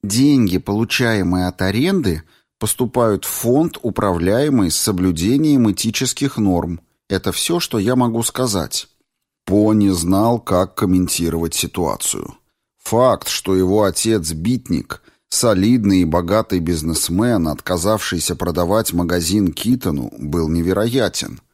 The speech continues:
Хотя порой он задавался вопросом, как отцу удается финансировать все, чего требовал его образ жизни. Он полагал, что По-старший путешествовал автостопом, не бизнес-классом же.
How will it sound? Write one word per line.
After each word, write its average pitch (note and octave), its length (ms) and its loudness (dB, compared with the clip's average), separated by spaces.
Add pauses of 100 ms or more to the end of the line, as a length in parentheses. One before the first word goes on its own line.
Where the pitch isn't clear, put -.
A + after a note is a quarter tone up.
(400)
Хотя F2 320 -2
порой A#2+ 440 2
он C3+ 300 2
задавался A#2+ 560 2
вопросом, F2 720 -2 (320)
как B2+ 320 2
отцу C3+ 460 2
удается G2+ 540 2
финансировать G2 840 0
все, A#2 340 0
чего F#2 300 0
требовал A2 520 0
его F2 440 2
образ G2+ 240 0
жизни. A2+ 560 -2 (360)
Он D2+ 200 -4
полагал, E2+ 480 0
что - 240 -2
По-старший G2 800 0
путешествовал G#2 880 -2
автостопом, - 880 -2 (260)
не A#2 160 4
бизнес-классом A2+ 840 0
же. A1+ 180 -12